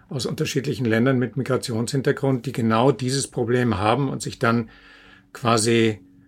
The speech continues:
äh, verbiegen, um nicht aufzufallen, die sich zurücknehmen, damit man, ähm, nicht mit falschen Augen auf sie schaut und so weiter?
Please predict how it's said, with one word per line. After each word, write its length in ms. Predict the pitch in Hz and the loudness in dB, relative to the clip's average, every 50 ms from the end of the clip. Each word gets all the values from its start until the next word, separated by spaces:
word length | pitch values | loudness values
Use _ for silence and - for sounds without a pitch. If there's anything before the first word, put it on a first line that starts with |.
| - - _ _ - - - _ | -20 -20 _ _ -20 -20 -20 _
äh, 260 | 90 85 - 180 - | -14 -14 -12 -12 -12
verbiegen, 840 | - - 135 113 123 131 143 139 127 139 135 131 127 127 127 135 - | -6 -4 -2 0 2 2 2 4 4 4 4 4 4 2 0 -2 -4
um 180 | - 117 110 113 | -6 -4 -2 -2
nicht 240 | 117 110 - - | -2 -4 -6 -6
aufzufallen, 1120 | - 127 123 - - - - - 131 117 113 110 110 113 113 113 113 110 113 113 113 110 | -6 -6 -6 -4 -6 -6 -4 0 2 4 4 4 4 4 4 4 4 2 2 0 -2 -4
die 520 | - - 117 113 117 113 - - - - - | -6 -10 -10 -8 -10 -10 -10 -8 -10 -10 -10
sich 260 | 110 - 147 - - | -10 -10 -12 -6 0
zurücknehmen, 960 | - 143 127 127 120 - 139 123 117 113 113 117 113 113 113 110 110 110 107 | 2 4 4 4 4 4 2 4 4 4 4 4 4 4 4 2 2 -2 -2
damit 320 | - 113 113 113 107 101 - | -4 -6 -8 -8 -8 -4 -2
man, 340 | 117 110 107 107 110 107 - - - - - - - - _ - | 0 2 2 2 0 -2 -8 -18 -20 -20 -20 -20 -20 -20 _ -12
ähm, 960 | 202 165 143 - - - - - - - - - 156 143 151 156 165 147 143 | -10 -8 -6 -6 -6 -6 -6 -8 -8 -8 -8 -8 -8 -8 -8 -8 -6 -6 -6
nicht 180 | 135 120 101 - | -8 -8 -2 -2
mit 120 | 143 - | -2 2
falschen 320 | - 123 120 113 - 139 131 | 4 2 2 2 0 -2 -2
Augen 220 | - 117 120 123 | 0 0 -2 -2
auf 140 | 113 110 - | -2 -4 -6
sie 120 | - - | -8 -8
schaut 300 | 104 - 131 127 131 - | -6 -4 -2 -2 -2 -2
und 100 | 151 120 | -4 -4
so 120 | - 127 110 | -4 -4 -4
weiter? 340 | 117 123 120 156 165 165 | -4 -6 -6 -8 -8 -10